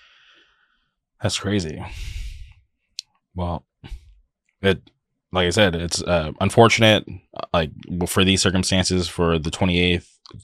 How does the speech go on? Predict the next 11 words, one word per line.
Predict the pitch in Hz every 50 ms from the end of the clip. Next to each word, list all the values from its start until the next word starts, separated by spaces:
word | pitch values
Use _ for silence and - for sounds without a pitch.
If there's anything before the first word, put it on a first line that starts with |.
| _ _ _ _ - -
to | - 92 85 80 80
happen, | 82 95 87 85 85 - 87 87 87 87
but, | 82 87 85 80 69 - - - - - - - - _ _ _ _
uh, | - 85 82 78 78 80 - -
I, | - - 90
I, | - 90 95 -
I'm | 95
just | 101 90 -
happy | 92 87 90 90
that | 85 82 80 78 - - _ _ _ _ _ _
everybody, | 92 95 95 92 92 90 90 87 85 85 85